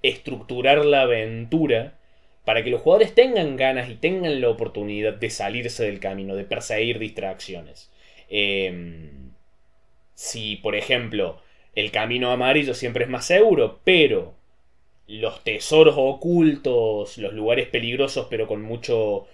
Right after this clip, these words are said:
con mucho, mucha recompensa están en el bosque, bueno,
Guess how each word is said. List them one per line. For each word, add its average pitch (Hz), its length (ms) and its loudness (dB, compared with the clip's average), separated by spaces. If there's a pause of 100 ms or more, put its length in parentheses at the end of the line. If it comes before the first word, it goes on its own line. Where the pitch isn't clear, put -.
(340)
con 104 160 -6
mucho, 107 680 -2
mucha 131 240 -4
recompensa 131 840 -2
están 120 360 -2
en 127 120 -2
el 135 160 0
bosque, 160 580 2
bueno, 131 400 -4